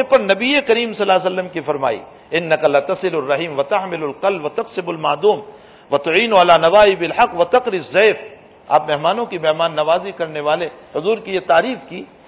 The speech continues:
جس وقت صدیق اکبر مکی زندگی میں لوگوں کے ستانے سے ہجرت کر کے جا رہے تھے، تو ابن دغنہ ملا،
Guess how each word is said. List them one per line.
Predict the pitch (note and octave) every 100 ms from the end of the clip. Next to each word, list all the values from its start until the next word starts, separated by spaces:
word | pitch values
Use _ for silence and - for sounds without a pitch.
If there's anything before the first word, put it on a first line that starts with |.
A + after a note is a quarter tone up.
| - - - - A#2+
جس | B2+ -
وقت | D4 D#4+ -
صدیق | A3 G3+ F3 B3+ - G3
اکبر | F#3 G#3
مکی | B3 F#3 F#3 - C4+
زندگی | F#3 F#3+ F#3+ F3+ A3
میں | B3+
لوگوں | A#3+ F#3+ F#3+ B3
کے | A3
ستانے | E3+ D#3+ - F3+ A#3
سے | B3+ F#3
ہجرت | F#3+ A#3+ C4+ C4+
کر | G3
کے | G3
جا | E3 C#3+
رہے | B2+ A2
تھے، | - - - _ _ _ - -
تو | F#3
ابن | F#3+ F#3+ A#3+ F3
دغنہ | F3+ F#3+ A3+ A#3+
ملا، | G3+ C#3+ G2+